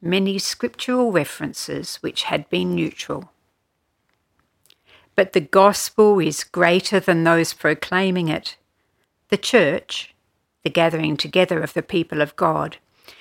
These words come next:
is a gathering of people alienated from God,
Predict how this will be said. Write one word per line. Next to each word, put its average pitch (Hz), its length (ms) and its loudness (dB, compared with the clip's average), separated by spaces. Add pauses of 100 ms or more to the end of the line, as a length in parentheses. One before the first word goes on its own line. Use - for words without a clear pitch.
(180)
is 214 200 2
a 175 80 2
gathering 233 600 2
of - 200 -2
people 170 580 0
alienated 180 840 0
from 180 240 -6
God, 165 460 -4